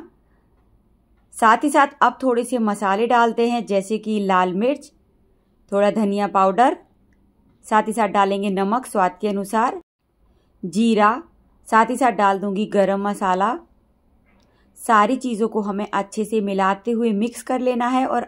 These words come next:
आलूओं को हमें अच्छे से फोड़ लेना है। यहाँ पर हमारा आलू का मसाला बन के तैयार हो गया है। इसको उठा के रख देती हूँ साइड में। चलिए बेसन तैयार करते हैं।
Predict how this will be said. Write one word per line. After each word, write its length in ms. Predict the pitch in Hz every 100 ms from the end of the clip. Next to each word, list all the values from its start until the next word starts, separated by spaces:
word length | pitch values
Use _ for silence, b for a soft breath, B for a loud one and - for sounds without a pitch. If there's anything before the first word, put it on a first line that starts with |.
| -
आलूओं 400 | 202 196 220 254
को 160 | 254 226
हमें 380 | 214 202 247 262
अच्छे 360 | 208 208 220
से 160 | 208 277
फोड़ 360 | 294 233 214 202
लेना 280 | 190 180 180
है। 220 | 185 170 b b b b b b b _ _ _ _ _ _ _ _ -
यहाँ 340 | 180 202 208
पर 260 | 208 262 277
हमारा 460 | 247 202 196 202 220
आलू 460 | - 196 190 247
का 160 | 262 240
मसाला 460 | 202 196 190 190
बन 180 | 202 202
के 100 | 202 208
तैयार 460 | 202 196 190 233
हो 100 | 277
गया 200 | 262 262
है। 120 | 262 269
इसको 340 | 240 - 226
उठा 240 | 220 220
के 200 | 196 202
रख 160 | 196 214
देती 260 | 214 254 254
हूँ 160 | 254
साइड 360 | 233 208 180 180
में। 200 | 233 339 B B B B -
चलिए 240 | 277 277
बेसन 400 | 202 196 220 226
तैयार 400 | 220 214 202 202
करते 360 | 208 214 196 196
हैं। 220 | 196 220